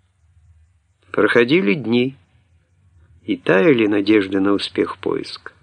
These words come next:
И вот в конце недели Марко возвратился, и сразу к генералу. «Нашел!»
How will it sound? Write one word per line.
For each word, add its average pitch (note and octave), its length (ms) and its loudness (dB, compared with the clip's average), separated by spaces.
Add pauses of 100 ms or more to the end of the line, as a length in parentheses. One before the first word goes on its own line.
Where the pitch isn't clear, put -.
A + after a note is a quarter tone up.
(260)
И - 80 -2
вот D3 220 2
в - 60 -16
конце B2 400 0
недели C3 460 4
Марко A#2+ 400 0
возвратился, A2 920 -4 (400)
и G#2 120 0
сразу C3 520 0
к A2 40 -8
генералу. A2 760 0 (1080)
«Нашел!» C3+ 640 2